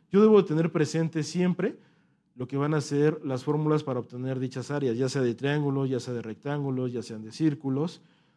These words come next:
Debo tenerlas yo presente y en este caso, eh, si no tengo la medición, puedo meter, o puedo sustituir, mejor dicho, por medio de una variable para yo poder hacer el planteamiento y ya posteriormente cuando obtenga yo ese dato, o si quiero, o despejar para poder obtener ese dato dentro de la misma fórmula.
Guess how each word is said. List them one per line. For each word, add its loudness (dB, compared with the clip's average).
Debo 8
tenerlas 4
yo 2
presente 0
y 0
en 0
este -4
caso, -2
eh, -4
si -12
no -4
tengo 0
la 2
medición, -4
puedo 0
meter, -2
o -8
puedo 0
sustituir, -4
mejor -4
dicho, -6
por -10
medio -4
de -6
una -8
variable -2
para -2
yo 4
poder 6
hacer 0
el 6
planteamiento -2
y -14
ya 2
posteriormente 2
cuando -4
obtenga 0
yo 2
ese 0
dato, -2
o -6
si -10
quiero, 4
o 0
despejar -2
para -2
poder -4
obtener -6
ese -6
dato -4
dentro -6
de -6
la -10
misma -10
fórmula. 4